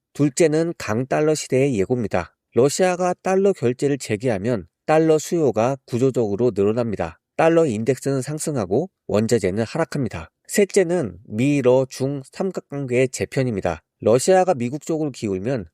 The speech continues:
중국은 브릭스 최대 파트너를 잃습니다. 위안화의 국제화도 타격을 받는 거죠. 그래서 중국 주식에 투자하지 말라는 겁니다. 브릭스가 거대한 모래성인 것처럼 중국 주식도 마찬가지입니다. 두 가지 시나리오를 열어둬야 되는데요.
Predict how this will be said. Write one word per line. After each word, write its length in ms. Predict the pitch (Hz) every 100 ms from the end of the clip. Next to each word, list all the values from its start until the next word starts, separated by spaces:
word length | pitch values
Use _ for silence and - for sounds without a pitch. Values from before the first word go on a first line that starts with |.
| _
중국은 640 | - 123 127 113 135 127 _
브릭스 500 | 120 131 - - 135 123
최대 260 | - 196 196
파트너를 560 | - 180 180 139 135
잃습니다. 640 | 104 92 - 120 92 85 _ _ -
위안화의 540 | 120 143 135 120 135 -
국제화도 640 | 117 - 143 117 101 131
타격을 420 | - 175 170 160
받는 280 | 131 101 117
거죠. 320 | 104 90 82 _ -
그래서 420 | 139 160 160 156
중국 360 | - 123 135 -
주식에 320 | 135 - 139
투자하지 500 | - 175 160 139 143
말라는 400 | 101 87 101 120
겁니다. 400 | 113 95 87 80 _ -
브릭스가 560 | 139 185 - 185 180 175
거대한 600 | - 117 120 143 147 95
모래성인 480 | 101 127 160 165
것처럼 460 | 123 107 101 120 98 _ _
중국 340 | - 123 135 -
주식도 500 | 123 - - 127 135
마찬가지입니다. 960 | 101 - - 120 123 117 98 85 80 _ _
두 140 | - 135
가지 240 | 175 175
시나리오를 640 | 170 190 190 175 160 156
열어둬야 380 | 95 104 123 117
되는데요. 480 | 104 92 87 101 139